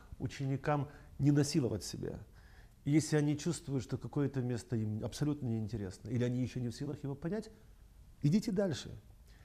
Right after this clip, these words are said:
Не думайте о себе больше, чем вы на самом деле есть. Это в конечном итоге приводит к смирению. А всё в своё время. И какие-нибудь более высокие духовные истины, если вы обнаружите,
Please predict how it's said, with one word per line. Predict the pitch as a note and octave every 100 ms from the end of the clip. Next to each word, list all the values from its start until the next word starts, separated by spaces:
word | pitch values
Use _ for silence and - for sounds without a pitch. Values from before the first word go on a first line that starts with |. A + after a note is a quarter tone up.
| - -
Не |
думайте | D3 A#3 C4+ A#3
о | G3+
себе | - F3 F#3+
больше, | E3 G3 A#3+ -
чем | - G3 F#3
вы | E3+
на | F3+ E3+
самом | - E3 D#3+ D3 C3+
деле | C#3+ C3+ C3+ A#2+
есть. | A#2 A#2 - - -
Это | - -
в |
конечном | - D#3+ D#3+ D#3+ C#3+
итоге | D3+ C#3 C#3+
приводит | C#3 C#3 C3+ A#2+
к |
смирению. | - C3+ A#2+ A2+ A#2+ C3+
А |
всё | C#3 -
в | A#3+
своё | - G#3+ G3+ F#3+
время. | E3+ D3+ G#2 - - - - - -
И |
какие-нибудь | D3+ C3+ F3+ E3+ D3 C3
более | E3 G#3 G#3
высокие | F#3 - F3 D#3+ D3+
духовные | C3+ A#2 D3 C3+ C3+ C3+
истины, | B2 C#3 A#2+
если | B2 -
вы | B2 B2+
обнаружите, | B2 B2 B2 A#2 G#2 G#2 A#2